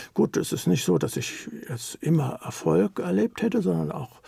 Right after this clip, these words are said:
ja, es ging auch manchmal ganz schön tief runter und so. Das, es gehört ja auch zum Leben und das, ja, es hat sich auf jeden Fall verändert, ja,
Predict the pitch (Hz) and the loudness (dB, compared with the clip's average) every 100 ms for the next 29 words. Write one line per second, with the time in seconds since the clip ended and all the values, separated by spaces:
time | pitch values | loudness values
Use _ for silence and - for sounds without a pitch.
0 | - - - - 123 - - - - - | -16 -16 -10 -6 -6 -4 -4 -4 -6 -6
1 | - 151 139 160 - - - 143 - - | -4 -4 -4 -4 -6 -6 -4 -4 -2 -4
2 | - 160 202 196 214 202 165 170 170 170 | 0 4 4 4 2 2 0 2 2 2
3 | - - 170 - 175 185 - - 185 - | -2 -6 -10 -6 -4 -4 -4 -8 -10 -6
4 | - - - 160 - 175 165 165 165 185 | -4 -2 -2 -4 -4 -2 4 4 6 4
5 | 156 147 - - - - - - - - | 4 0 -2 -8 -14 -14 -12 -8 -8 -8
6 | - - - - - - - 131 - 135 | -16 -20 -20 -20 -10 -8 -4 -6 -4 -6
7 | 131 143 156 - 202 214 185 - 214 170 | -2 2 2 2 2 2 -2 -4 -2 2
8 | 160 117 113 127 - - | 2 0 -4 -4 -4 -6